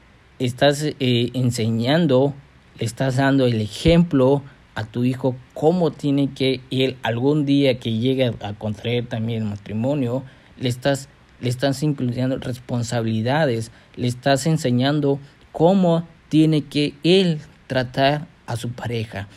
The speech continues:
cómo él tiene que ver que, que su matrimonio o su hogar vaya, eh, vaya creciendo. ¿Están? Claro que también si tienes, eh, hija, ¿no? Si tienes, eh, hij-,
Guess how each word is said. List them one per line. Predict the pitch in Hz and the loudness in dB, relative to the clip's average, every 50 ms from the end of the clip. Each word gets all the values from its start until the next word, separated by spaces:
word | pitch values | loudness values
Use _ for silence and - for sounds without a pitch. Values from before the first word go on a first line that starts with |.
| - - - - | -20 -20 -14 -2
cómo | - 151 160 156 156 | 0 0 2 2 2
él | 156 151 - | 0 0 -2
tiene | - 156 151 156 151 147 | -4 -4 -2 0 -2 -2
que | - - - 151 151 151 156 - - | -4 -4 -2 0 0 0 0 -2 -6
ver | - 147 160 180 180 156 147 147 - - - - _ _ _ _ - | -4 0 2 4 4 4 2 0 -4 -14 -20 -20 _ _ _ _ -2
que, | - 131 131 127 120 - - - _ _ _ _ _ _ - - | 0 2 2 2 -2 -6 -14 -20 _ _ _ _ _ _ -16 -4
que | - 147 143 123 | 0 2 2 2
su | - 147 | 2 -2
matrimonio | 139 131 135 131 131 120 123 131 135 139 143 147 156 151 147 147 147 139 - - | -2 0 0 0 0 0 -2 -2 0 0 2 2 2 2 0 0 -2 -4 -4 -6
o | 127 117 | -6 -6
su | 110 - 123 120 | -4 -4 -4 -4
hogar | 127 139 147 131 131 139 143 - - - - - - - _ - _ _ _ _ - | 0 0 0 0 0 -2 -4 -6 -14 -20 -20 -20 -20 -20 _ -20 _ _ _ _ -8
vaya, | 131 135 139 139 143 139 139 143 - - - - - | -2 2 2 2 2 2 0 -2 -2 -4 -10 -16 -8
eh, | - 123 120 117 117 | -6 -4 -2 -2 -2
vaya | 117 113 127 135 139 143 139 | 0 0 0 0 0 -2 -4
creciendo. | 139 123 113 110 - - - 127 127 120 110 101 - - _ _ - - - - - - | -4 -6 -6 -6 -8 -4 -2 -2 0 0 -2 -4 -6 -12 _ _ -20 -20 -20 -20 -20 -18
¿Están? | 113 - 123 117 123 131 127 - - - - - - - - - _ - - - - - | -10 -6 -4 -2 -2 -2 -4 -8 -16 -20 -20 -20 -20 -20 -20 -20 _ -20 -20 -20 -14 -2
Claro | - 139 139 147 156 143 120 | 4 6 6 8 6 6 4
que | 127 120 | 2 -2
también | 113 - 113 117 120 131 139 143 143 | -2 -2 0 2 2 2 2 2 0
si | 139 - 120 120 110 | 0 -2 -2 -2 -4
tienes, | 113 - 123 127 131 135 123 - - - - _ - - | -4 -2 0 0 2 2 0 -2 -6 -12 -20 _ -16 -10
eh, | 120 117 113 110 110 110 110 107 107 107 110 | -6 -4 -2 -2 -2 -2 -2 -2 -4 -6 -4
hija, | - 139 143 143 - - 127 123 123 123 127 123 - - - _ - | -2 0 0 0 0 0 2 2 2 2 0 -4 -8 -16 -20 _ -12
¿no? | - 113 113 113 113 123 131 127 | -6 -2 0 0 0 0 -2 -2
Si | - - 110 | -4 -8 -8
tienes, | 104 - 117 117 117 117 120 117 120 113 - - - _ _ _ - | -6 -4 -2 -2 0 0 0 0 -2 -2 -6 -12 -20 _ _ _ -10
eh, | - | -6
hij-, | 113 110 110 113 123 127 123 | -4 -4 -2 -2 -2 -4 -4